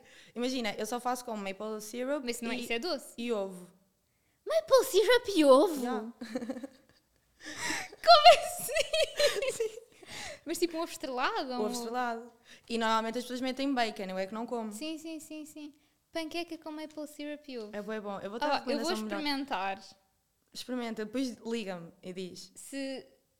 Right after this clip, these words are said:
Speaker 2: as pessoas que estão a ouvir isto também gostarem, eu gostava de saber, para saber
Speaker 1: Yeah.
Speaker 2: se isto é uma opinião popular.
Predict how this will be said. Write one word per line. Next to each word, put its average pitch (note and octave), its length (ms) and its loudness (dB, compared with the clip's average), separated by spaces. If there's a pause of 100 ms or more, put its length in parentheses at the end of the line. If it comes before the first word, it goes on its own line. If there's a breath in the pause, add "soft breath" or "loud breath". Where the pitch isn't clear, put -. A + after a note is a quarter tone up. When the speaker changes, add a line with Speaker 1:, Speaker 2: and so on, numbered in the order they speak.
(160)
Speaker 2:
as B3+ 100 -10
pessoas C#4 180 -10
que C4+ 40 -14
estão C4 140 -8
a - 20 -6
ouvir A#3+ 240 -10
isto B3 200 -10
também A#3 260 -8
gostarem, G#3 580 -8
eu A#3 100 -10
gostava B3+ 280 -4
de A#3+ 100 -16
saber, G#3 440 -8
para A3+ 140 -14
saber B3 140 -10
Speaker 1:
Yeah. A#3+ 120 -10
Speaker 2:
se B3+ 60 -14
isto - 120 -8
é B3+ 60 -4
uma B3 220 -6 (480)
opinião C4 420 -6
popular. A#3+ 640 -4